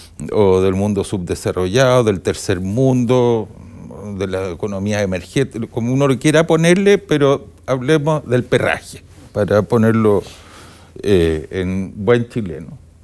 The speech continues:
Y, y por lo tanto, eh, siempre tenemos que considerar de que en el mundo hay vientos que soplan para un lado, para otro, y nosotros, eh,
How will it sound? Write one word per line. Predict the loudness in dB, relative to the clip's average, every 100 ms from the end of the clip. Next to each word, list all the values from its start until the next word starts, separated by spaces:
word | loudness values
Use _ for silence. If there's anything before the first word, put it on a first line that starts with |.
| -20 -20 -20 -20 -20 -20 -20 -20 -12 -4
Y, | 0 2 2 0 -2 -6 -6
y | -4
por | 0 0
lo | 0
tanto, | 2 0 0 -2 2 4 2 -2 -14 -20 -20 -12
eh, | -2 0 0 0 -2 -6 -10 -14 -16
siempre | -8 0 0 0 -2
tenemos | 0 -2 -2 -2 -2
que | -2 -2
considerar | 0 -2 -2 0 0 2 4 2
de | 2 -4 -4
que | -4
en | -4
el | -2
mundo | 0 0 2 4
hay | 2 0 -4
vientos | -2 -2 -2 -4 -4
que | -4
soplan | -2 2 2 4 0
para | 0 -2 0
un | 0 0 2
lado, | 4 4 2
para | 2 2
otro, | 4 2 2 4 4
y | 2 0 2 0
nosotros, | 0 -2 -2 -2 0 -2 -4 -20 -20 -20 -20 -20 -20 -4
eh, | 2 2 2